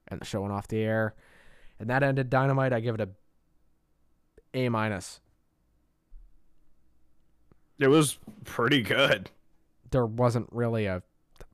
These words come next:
Speaker 1: bad point in the show. If you wanna pick one, I guess Hoovy and Jericho, but even that wasn't
Speaker 2: It was,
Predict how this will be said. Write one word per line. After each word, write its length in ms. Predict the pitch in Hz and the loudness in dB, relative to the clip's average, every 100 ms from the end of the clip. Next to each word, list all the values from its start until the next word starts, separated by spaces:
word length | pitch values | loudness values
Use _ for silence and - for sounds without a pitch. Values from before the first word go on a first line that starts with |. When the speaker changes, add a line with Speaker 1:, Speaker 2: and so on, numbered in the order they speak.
| _ - | _ -2
Speaker 1:
bad 380 | 117 107 107 - | 2 4 2 -4
point 320 | - 110 104 | -6 -4 -2
in 80 | 101 | -4
the 80 | 90 | -4
show. 540 | - 110 101 107 113 _ _ _ _ _ _ _ _ _ _ _ _ _ _ _ | -2 0 2 0 0 _ _ _ _ _ _ _ _ _ _ _ _ _ _ _
If 100 | - | -8
you 80 | 120 | -2
wanna 200 | 117 107 | 0 2
pick 320 | - 127 - | 0 0 -4
one, 120 | 117 | -2
I 80 | 107 | 0
guess 240 | 104 101 - | 0 -2 -4
Hoovy 400 | - 110 110 104 | -4 -2 -2 -2
and 100 | 92 | -4
Jericho, 540 | 95 95 104 117 117 | -6 -4 0 2 2
but 160 | 107 92 | 0 -4
even 220 | 98 92 | -4 -6
that 240 | 92 101 | -6 -6
wasn't 440 | 104 98 95 92 - _ _ _ _ _ _ _ _ _ _ _ - | -6 -6 -6 -10 -14 _ _ _ _ _ _ _ _ _ _ _ 2
Speaker 2:
It 100 | 147 | 6
was, 500 | 147 139 127 - | 8 6 4 -2